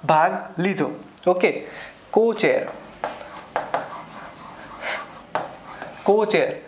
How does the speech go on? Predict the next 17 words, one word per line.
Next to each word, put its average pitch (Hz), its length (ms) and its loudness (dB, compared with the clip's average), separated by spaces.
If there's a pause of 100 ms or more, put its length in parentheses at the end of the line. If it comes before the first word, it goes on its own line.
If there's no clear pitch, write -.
(360)
આનું 180 180 6
chair 214 220 6
કોણ 233 220 6
હતું? 240 360 0 (260)
વિયેતનામ. 170 600 4
વિયેતનામે 196 460 4
ભારતને 180 440 4
કીધું, 185 240 2
"તમે 175 340 2
આવો 156 340 6
અંદર, 180 280 6
ભાગ, 147 340 2
ભાગ 147 240 4
લો." 185 160 6
virtual 165 400 4
બેઠકમાં 151 420 2
ભાગ 147 240 6